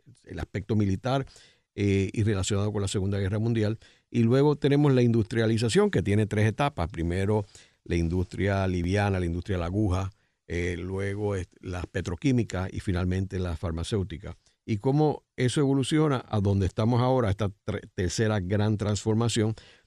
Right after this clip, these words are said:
donde tenemos un Puerto Rico endeudado, un Puerto Rico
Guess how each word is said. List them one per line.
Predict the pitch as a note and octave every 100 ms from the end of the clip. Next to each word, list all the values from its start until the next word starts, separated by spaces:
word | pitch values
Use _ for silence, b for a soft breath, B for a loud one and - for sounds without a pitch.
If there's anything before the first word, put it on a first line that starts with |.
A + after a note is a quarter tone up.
| _
donde | A2 G2+
tenemos | G#2+ A#2+ C#3+
un | D3
Puerto | D3+ C#3 A#2+
Rico | C#3+ D3 C3+ A#2 -
endeudado, | G2+ G2 F#2 F#2 B2 B2+ A#2 A2+ A2+ _ _
un | G2+ G2
Puerto | A2 G2+ G#2
Rico | G2+ A2 G#2+ A2+ G#2